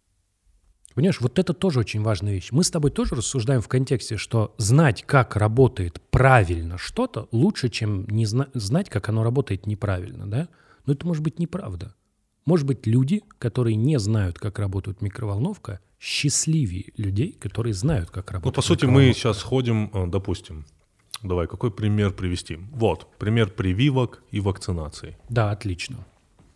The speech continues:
Speaker 2: То есть на данный момент, что я наблюдаю? Что когда вообще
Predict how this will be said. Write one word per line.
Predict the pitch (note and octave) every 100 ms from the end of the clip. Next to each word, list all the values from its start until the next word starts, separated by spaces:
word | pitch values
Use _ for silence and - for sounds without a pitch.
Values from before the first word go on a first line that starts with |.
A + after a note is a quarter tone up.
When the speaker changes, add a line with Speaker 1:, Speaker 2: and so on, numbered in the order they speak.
| _ _ _
Speaker 2:
То | -
есть | F#2+ - - _ _ _ _
на | A#2 A2
данный | B2+ D#3+ D3
момент, | A2 F#2 F2+ -
что | - -
я | G#2+
наблюдаю? | G#2 F#2 F2+ D#2+ D2 F2 - - - - - - _
Что | - G2+
когда | G2 B2
вообще | C3+ C3+ - B2+ G2+ F2